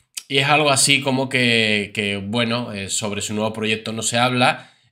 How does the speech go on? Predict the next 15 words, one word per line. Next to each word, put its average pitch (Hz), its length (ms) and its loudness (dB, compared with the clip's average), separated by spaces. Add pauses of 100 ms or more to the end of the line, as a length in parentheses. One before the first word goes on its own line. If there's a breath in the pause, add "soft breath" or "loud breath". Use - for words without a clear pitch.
eh, 98 380 -4
pero 110 220 -2
claro, 120 260 0
para 95 220 0
hablar 107 280 -2
del 113 220 -8
cu-, 113 180 -6
descuartizador 113 880 -4
y 113 120 0
tal, 123 380 2
todas 104 200 -2
las 104 140 -2
televisiones, 107 920 0
prensa, 110 580 0
revistas, 110 720 -2